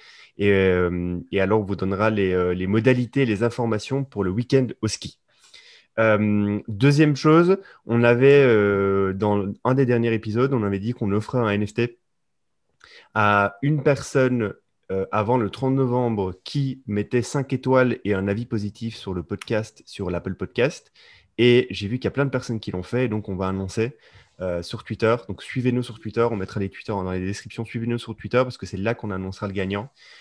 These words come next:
Et alors, euh, bah, même procédure, quand on annonce le gagnant, vous nous envoyez vos toilettes et on vous fait le petit cadeau.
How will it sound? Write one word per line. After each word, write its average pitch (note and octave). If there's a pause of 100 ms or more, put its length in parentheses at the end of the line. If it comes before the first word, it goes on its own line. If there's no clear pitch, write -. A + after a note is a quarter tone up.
(160)
Et F#2+
alors, G2+
euh, F2+
bah, F2
même F#2
procédure, F#2+
quand F2
on E2
annonce F2
le F2+
gagnant, F2
vous F#2
nous E2+
envoyez E2+
vos E2
toilettes F2
et -
on D#2+
vous D#2+
fait -
le E2+
petit -
cadeau. E2+